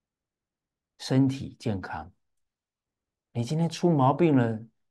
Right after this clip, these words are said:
三五年造成的啦，你哪可能吃一帖药就全好啦？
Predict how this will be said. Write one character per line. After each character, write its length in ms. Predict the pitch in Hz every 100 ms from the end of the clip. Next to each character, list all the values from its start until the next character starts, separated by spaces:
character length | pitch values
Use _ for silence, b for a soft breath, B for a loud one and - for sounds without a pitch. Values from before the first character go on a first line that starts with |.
| _
三 280 | - 156 170
五 220 | 143 110
年 220 | 98 98 120
造 220 | 160 127
成 280 | - 87 98
的 80 |
啦， 540 | 107 110 101 85 82 _ _ _ _ _ _ _ _ _ _ _
你 160 | 117 131
哪 240 | 143 175
可 100 | 135
能 180 | 123 131
吃 240 | 131 165
一 80 | 170
帖 220 | 127 113
药 180 | 156 139
就 140 | 139
全 260 | 143 123 135
好 280 | 127 85 85
啦？ 340 | 87 85 -